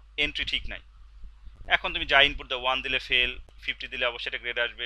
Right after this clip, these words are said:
নাইনটি দিলে একটা grade আসবে, কোনো ধরনের problem নাই, প্রোগ্রামটা ওকে। এখন আসলে যদি একটা জায়গাতে change করি, আমি এই যে or এর যেই পার্টটা,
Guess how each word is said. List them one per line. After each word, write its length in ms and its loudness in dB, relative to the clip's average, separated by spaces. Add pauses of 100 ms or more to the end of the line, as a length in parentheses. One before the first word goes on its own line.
নাইনটি 240 -8
দিলে 120 -6
একটা 180 -6
grade 140 -4
আসবে, 180 -6
কোনো 160 -10
ধরনের 260 -6
problem 320 -8
নাই, 100 2 (1000)
প্রোগ্রামটা 300 -4
ওকে। 260 -8 (680)
এখন 140 -2
আসলে 240 0
যদি 100 -2 (180)
একটা 220 -2
জায়গাতে 320 6
change 240 -2 (100)
করি, 180 -4
আমি 220 0
এই 100 2
যে 100 2 (180)
or 140 2
এর 140 0
যেই 180 4
পার্টটা, 320 0